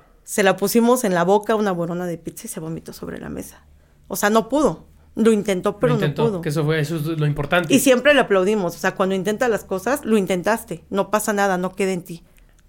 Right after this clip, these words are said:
Speaker 1: Y, y vamos, ¿no? Pues, al final es difícil, pero tienes que seguir y buscar la manera, porque te digo, hasta ahorita no hemos encontrado un especialista que nos diga cómo es que nosotros tenemos que educarnos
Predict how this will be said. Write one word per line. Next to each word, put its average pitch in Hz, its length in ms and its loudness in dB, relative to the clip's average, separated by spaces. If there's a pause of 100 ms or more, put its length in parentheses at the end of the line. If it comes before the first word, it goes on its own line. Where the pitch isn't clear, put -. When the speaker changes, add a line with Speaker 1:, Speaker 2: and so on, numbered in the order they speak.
(240)
Speaker 1:
Y, 220 80 -2
y 202 360 -2
vamos, 208 380 0
¿no? 185 220 -4
Pues, 185 260 -6 (180)
al 190 140 -2
final 202 260 2
es 214 140 2
difícil, 214 460 -6
pero 170 520 -6 (420)
tienes 247 280 0
que 254 120 0
seguir 247 300 -4
y 262 60 -4
buscar 208 340 -4
la 208 80 0
manera, 196 400 -2
porque 185 220 -4
te 185 140 0
digo, 196 300 0
hasta 202 340 0
ahorita 233 520 0 (300)
no 208 100 0
hemos 214 200 0
encontrado 185 420 -2
un 196 80 -2
especialista 196 960 -2 (320)
que 202 100 0
nos 175 220 -2
diga 185 320 -2 (140)
cómo 247 380 4
es 196 160 -4
que 190 160 -6
nosotros 190 400 -8
tenemos 175 420 -10
que 180 300 -4
educarnos 208 680 4